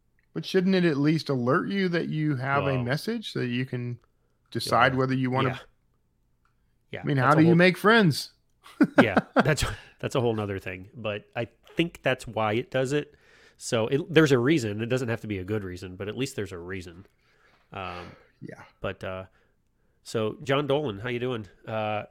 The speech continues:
Speaker 2: "Not very proficient with Facebook Lives, but I wanted to say once again how much I love the Jack Riley series." Well, thank you.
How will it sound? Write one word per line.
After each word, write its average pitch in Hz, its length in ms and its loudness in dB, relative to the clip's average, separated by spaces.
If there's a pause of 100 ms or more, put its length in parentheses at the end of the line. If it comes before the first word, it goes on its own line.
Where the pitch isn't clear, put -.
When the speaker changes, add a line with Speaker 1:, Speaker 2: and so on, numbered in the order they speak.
Speaker 2:
"Not 151 240 -4
very 156 240 0
proficient 143 420 -8
with 120 120 -12
Facebook - 360 -8
Lives, 120 320 -2
but 117 120 -6
I 113 40 -4
wanted 120 280 -6
to 120 60 -12
say - 160 -6
once 113 220 -8
again 110 280 -6
how 107 140 -10
much 107 240 -10
I 107 140 -6
love 104 300 -4
the 123 80 -6
Jack 110 200 -6
Riley 110 240 -4
series." 104 360 -10
Well, 123 100 -14
thank 101 220 -8
you. 98 160 -8